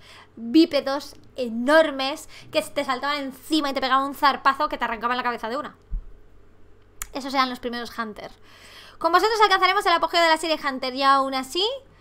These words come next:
van y me ordenan destruirlos. Argumentan que una serie de vulnerabilidades os impiden convertiros en armas biológicas. Han citado la baja resistencia al calor y el hecho de que vuestras delicadas mandíbulas están expuestas al alimentaros.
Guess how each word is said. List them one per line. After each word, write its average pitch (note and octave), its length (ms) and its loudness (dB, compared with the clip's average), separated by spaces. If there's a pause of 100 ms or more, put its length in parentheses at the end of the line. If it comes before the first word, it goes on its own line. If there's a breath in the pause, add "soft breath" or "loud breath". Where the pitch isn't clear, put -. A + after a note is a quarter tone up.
(480 soft breath)
van D4+ 340 8 (120)
y F#4 100 -4
me E4 160 0
ordenan F#4+ 420 2
destruirlos. D#4+ 1040 4
Argumentan E4 580 4
que F4+ 120 -4
una F4+ 140 2
serie F4+ 240 -4
de F4+ 80 0
vulnerabilidades D4+ 880 0
os D#4+ 120 -4
impiden C#4+ 400 -2
convertiros C#4 560 0
en C#4+ 100 -4
armas D#4 320 2
biológicas. A#3+ 920 -8 (480 loud breath)
Han G4 180 0
citado G#4 340 8
la F#4 80 12
baja F#4 260 10
resistencia E4+ 540 0
al D#4 120 2
calor C4+ 360 2
y D4+ 160 -2
el C#4 80 0
hecho D4+ 180 -2
de F#4+ 100 -2
que F4 100 -2
vuestras D#4+ 280 -2
delicadas D4 460 0
mandíbulas F4 540 0
están D#4 240 -4
expuestas E4 540 -4
al E4+ 100 6
alimentaros. C4 840 0